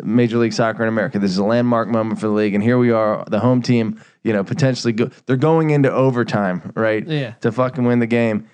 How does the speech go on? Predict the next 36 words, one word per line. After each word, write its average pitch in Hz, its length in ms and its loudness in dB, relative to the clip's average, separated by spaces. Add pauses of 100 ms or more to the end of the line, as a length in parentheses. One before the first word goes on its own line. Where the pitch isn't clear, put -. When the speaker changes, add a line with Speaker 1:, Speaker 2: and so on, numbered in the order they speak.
(240)
Speaker 1:
We 120 160 2
flip 175 340 0
over 156 220 2
to 143 60 0
the 131 80 0
N 135 100 2
F 135 140 0
L 127 140 2
draft, 113 480 0
like, 104 180 0
on 107 180 -2
commercial 117 640 -2 (140)
for, - 120 -6
like, 110 140 0
one 117 240 0
second, 123 340 -2
and 113 80 0
we 113 80 2
flip 120 260 -2
back, 113 280 -4
and, 110 140 -8
like, 101 240 -6 (680)
it's 123 200 -2
over. 190 480 -2
We 127 160 2
missed 175 280 2
it, - 220 -4 (180)
and 113 160 0
they're 139 120 4
all 139 120 2
salty 139 400 0
as 120 80 2
shit, 156 200 0
and 135 100 0
it's 135 120 -2
like, 147 200 0